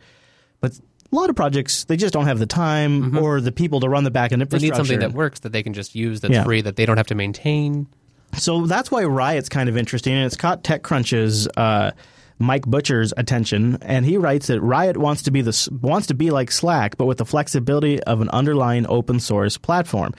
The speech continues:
Speaker 1: We've talked about Matrix before on the show. In fact,
Speaker 2: Yes,
Speaker 1: we've
Speaker 2: we have.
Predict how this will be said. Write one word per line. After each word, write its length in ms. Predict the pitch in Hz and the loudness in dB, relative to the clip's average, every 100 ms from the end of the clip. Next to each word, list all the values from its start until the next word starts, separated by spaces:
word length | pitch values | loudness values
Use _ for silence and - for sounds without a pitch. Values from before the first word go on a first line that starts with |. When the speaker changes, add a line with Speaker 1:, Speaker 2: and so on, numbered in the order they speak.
| - - | -16 -4
Speaker 1:
We've 140 | 139 | -4
talked 260 | 139 220 - | 0 0 2
about 180 | 240 135 | 0 2
Matrix 460 | 131 151 170 135 | 2 2 -2 -2
before 420 | - 117 127 113 110 | -4 -2 0 0 2
on 220 | 127 120 | 0 2
the 80 | 110 | 0
show. 200 | - 131 | 0 0
In 40 | 104 | 0
fact, 140 | 101 | 0
Speaker 2:
Yes, 100 | 117 | 0
Speaker 1:
we've 0 | |
Speaker 2:
we 40 | |
have. 80 | 123 | 0